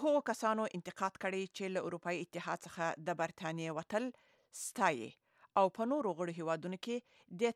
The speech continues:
ته د ورته تحریکونو پلوي کوي. ژونکا د جمعې په ورځ په مالټا کې په یوه تبصره کې د امریکا د جمهور رئیس ډانلډ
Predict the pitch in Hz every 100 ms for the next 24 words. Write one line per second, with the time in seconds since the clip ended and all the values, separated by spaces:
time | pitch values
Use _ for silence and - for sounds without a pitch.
0 | 233 226 - 175 185 214 285 220 - 190
1 | 170 - 180 180 196 185 151 - - 175
2 | 214 202 202 196 - _ - 180 214 208
3 | 240 254 294 220 185 170 - - _ _
4 | - 208 208 - 208 208 - 277 285 277
5 | 262 - 190 175 175 180 - 185 208 214
6 | 202 180 180 175 175 170 190 180 165 170
7 | 165 180 175 175 165 - 165 160